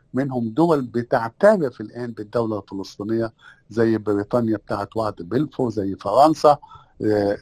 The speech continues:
آه، كل الدول ديت، آه، طبعًا إزاي هيقابلها وهم يقابلوه وعلاقتهم سيئة؟ فيبدو إن هم قر-، قرروا في النهاية،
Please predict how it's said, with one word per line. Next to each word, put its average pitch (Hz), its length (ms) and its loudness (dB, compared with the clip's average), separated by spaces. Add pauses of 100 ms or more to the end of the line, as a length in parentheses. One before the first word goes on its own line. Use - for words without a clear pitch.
آه، 101 200 -8
كل 180 260 6
الدول 147 400 6
ديت، 151 340 2 (440)
آه، 107 340 -2
طبعًا 135 300 2
إزاي 135 220 -4
هيقابلها 120 600 -6
وهم 123 320 0
يقابلوه 113 500 0 (340)
وعلاقتهم 110 540 0
سيئة؟ 180 480 -2 (480)
فيبدو 170 540 4
إن 170 120 -4
هم 160 280 -4 (200)
قر-، 147 480 -4
قرروا 151 400 0
في - 100 -16
النهاية، 135 580 -6